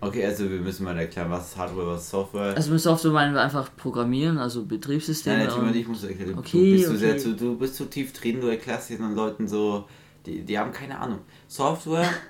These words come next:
Speaker 2: <laughs>
Speaker 1: okay, okay,
Speaker 2: Ja,
Speaker 1: schau,
Speaker 2: ja.
Speaker 1: Hardware, das sind so Bestandteile, echte Bestandteile, wie zum Beispiel
Speaker 2: Metall.
Speaker 1: Nein, das ist so
Speaker 2: Doch.
Speaker 1: einfach erklärt.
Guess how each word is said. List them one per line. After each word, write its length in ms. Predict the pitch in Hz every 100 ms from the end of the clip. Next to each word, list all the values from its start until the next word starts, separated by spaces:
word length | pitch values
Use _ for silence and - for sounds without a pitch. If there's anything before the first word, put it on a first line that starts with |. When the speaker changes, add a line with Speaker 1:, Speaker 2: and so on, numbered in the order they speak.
| - 190 - -
Speaker 2:
<laughs> 580 | _ - - - - -
Speaker 1:
okay, 260 | 110 123
okay, 220 | 104 107 113
Speaker 2:
Ja, 60 |
Speaker 1:
schau, 140 | 131 101
Speaker 2:
ja. 140 | 92
Speaker 1:
Hardware, 440 | 110 127 143 143 131
das 160 | 117
sind 100 | 110
so 140 | 104 95
Bestandteile, 720 | 92 - 110 131 131 117 104
echte 320 | 117 117 107
Bestandteile, 840 | 95 87 107 117 131 131 123 120
wie 180 | 98 98
zum 160 | 87 92
Beispiel 560 | 87 87 - 90 87 82
Speaker 2:
Metall. 460 | 113 123 135 139 135 - - - _ _ _ - - - -
Speaker 1:
Nein, 300 | 85 78 82
das 100 | 92
ist 60 | 101
so 80 |
Speaker 2:
Doch. 80 | 107
Speaker 1:
einfach 300 | 92 87 82 82
erklärt. 340 | - 82 85